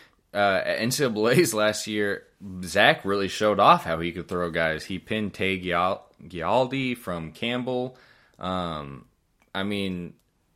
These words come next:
he, he looks great. Uh, I, I walked away from that match feeling good about Zach.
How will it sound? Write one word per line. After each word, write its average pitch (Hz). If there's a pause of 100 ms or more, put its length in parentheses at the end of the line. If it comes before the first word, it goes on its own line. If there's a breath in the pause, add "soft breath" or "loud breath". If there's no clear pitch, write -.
(160)
he, 117 (140)
he 110
looks 160
great. 113 (160)
Uh, 82 (640)
I, 120 (240 loud breath)
I 143
walked 151
away 123
from 117
that 113
match 104 (100)
feeling 123
good 92
about 76
Zach. 65